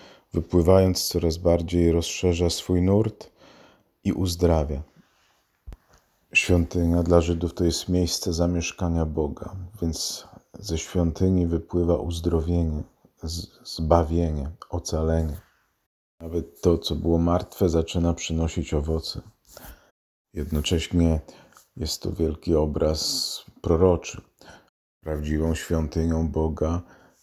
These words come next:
jest ciało Jezusa Chrystusa. W Chrystusie Bóg staje się człowiekiem i ta materialna przestrzeń, jaką jest Jego ciało, jest Jego świątynią.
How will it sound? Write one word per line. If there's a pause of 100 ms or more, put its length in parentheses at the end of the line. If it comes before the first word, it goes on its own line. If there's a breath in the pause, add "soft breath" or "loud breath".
jest
ciało
Jezusa
Chrystusa. (560)
W
Chrystusie
Bóg
staje
się
człowiekiem (1300 loud breath)
i
ta
materialna
przestrzeń,
jaką
jest
Jego
ciało, (420 soft breath)
jest
Jego
świątynią.